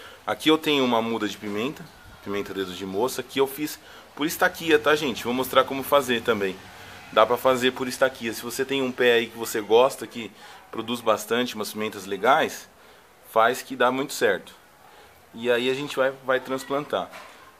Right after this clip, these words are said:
Ó, eu vou colocar um pé de tomate nessa horta e um pé de,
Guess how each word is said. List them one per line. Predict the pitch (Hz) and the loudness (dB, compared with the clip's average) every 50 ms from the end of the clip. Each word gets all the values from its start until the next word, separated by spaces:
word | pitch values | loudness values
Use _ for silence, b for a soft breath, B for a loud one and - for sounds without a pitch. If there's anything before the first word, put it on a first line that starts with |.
| - - - - - | -20 -20 -20 -14 -2
Ó, | - 139 135 117 - - - | 6 8 8 8 8 6 -2
eu | - 143 | -4 -2
vou | 147 147 170 | -2 -2 -2
colocar | 165 185 175 170 170 - 160 | -2 0 0 0 2 2 2
um | 156 180 214 | 2 2 0
pé | 214 220 202 | 0 0 0
de | 175 160 156 | 0 -2 -2
tomate | - 160 135 117 113 113 135 170 - - 127 | -2 0 0 4 4 4 4 4 2 -2 -4
nessa | 117 117 110 - 110 98 | -4 -4 -4 -2 0 0
horta | 95 98 113 131 151 - - 180 180 - - | 2 4 6 4 4 2 -4 -14 -14 -14 -14
e | - 143 156 | -8 -6 -6
um | 185 196 | -4 -6
pé | 190 - 160 156 156 165 | -4 0 2 4 4 2
de, | 156 151 160 165 165 160 160 156 151 143 139 131 127 123 | 0 -6 -10 -8 -6 -6 -6 -4 -4 -4 -2 -2 -2 -2